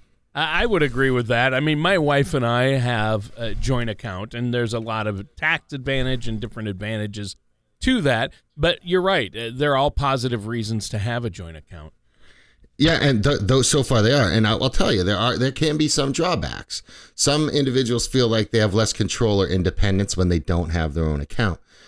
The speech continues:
Speaker 2: Now, again, I think that comes down to communication, but joint accounts can also lead to issues if, and, and this is like I keep saying, if people aren't communicating about spending, big issues. Perhaps both people assume the other was gonna pay the electric bill and it never gets paid, or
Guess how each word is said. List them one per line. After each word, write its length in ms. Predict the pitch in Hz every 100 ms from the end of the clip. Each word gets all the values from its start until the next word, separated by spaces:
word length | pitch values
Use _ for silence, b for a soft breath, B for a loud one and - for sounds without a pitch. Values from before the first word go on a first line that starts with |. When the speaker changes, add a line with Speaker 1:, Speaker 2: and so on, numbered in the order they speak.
| b 85
Speaker 2:
Now, 140 | 87
again, 240 | 85 104
I 60 | 85
think 220 | 82 80
that 160 | 73 -
comes 200 | 71 -
down 220 | 67 62
to 80 | 62
communication, 720 | 73 65 - 139 160 - 98
but 180 | 87 - B B B
joint 240 | 127 131
accounts 380 | 147 - 120 110
can 120 | -
also 280 | 107 104 107
lead 300 | 95 98 95 _ _ _
to 200 | - 104
issues 360 | 98 - 90 -
if, 280 | 90 85 - _ _ _ _
and, 200 | 78 -
and 200 | - 80 - - -
this 220 | 90 -
is 120 | 82
like 200 | 92 80
I 60 | 82
keep 180 | - 80
saying, 220 | 127 104
if 100 | - - _ _
people 360 | - 123 107 -
aren't 220 | 104 117 -
communicating 640 | 113 110 110 110 104 101
about 260 | 71 67 -
spending, 640 | - - 85 101 123 135 b b b b -
big 240 | 127 135
issues. 400 | 175 - 73 62
Perhaps 500 | - 101 127 131 - B B B
both 220 | 117 117 -
people 300 | 120 107 101
assume 320 | - 107 98
the 140 | 85
other 180 | 87 85
was 100 | 78
gonna 160 | 82 80
pay 220 | 85 78
the 100 | 76
electric 460 | 71 73 - -
bill 160 | - 62
and 100 | 60
it 80 | 64
never 160 | 67
gets 220 | 67 71 -
paid, 300 | 92 78 -
or 240 | 113 101